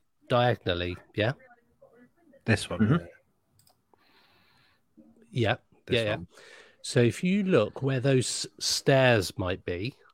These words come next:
Speaker 1: that we've been talking about, could they be the reflection of what stairs may have been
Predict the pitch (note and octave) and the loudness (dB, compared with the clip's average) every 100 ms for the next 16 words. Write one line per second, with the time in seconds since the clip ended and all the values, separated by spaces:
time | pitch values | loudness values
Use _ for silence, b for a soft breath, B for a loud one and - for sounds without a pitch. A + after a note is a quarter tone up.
0 | _ _ G2+ F#2+ G#2 G2 G#2+ - F2 F2+ | _ _ -6 -4 -4 -4 -6 -6 -6 -4
1 | - - _ B B B - F3 D3+ C#3 | -6 -10 _ B B B 6 6 6 6
2 | E3 D#3+ C#3+ D3+ G#2+ G#2 A2 - D#3 - | 6 6 6 4 4 0 -2 0 -2 -2
3 | - G#2 G2 A2 B2+ D3 - - D3 B2 | -8 -8 -8 -4 -4 -4 -8 -6 -4 -4
4 | A2+ - A#2+ C#3+ D3 B2+ - C#3+ A2 G2 | -4 -4 0 2 2 0 -2 0 0 -4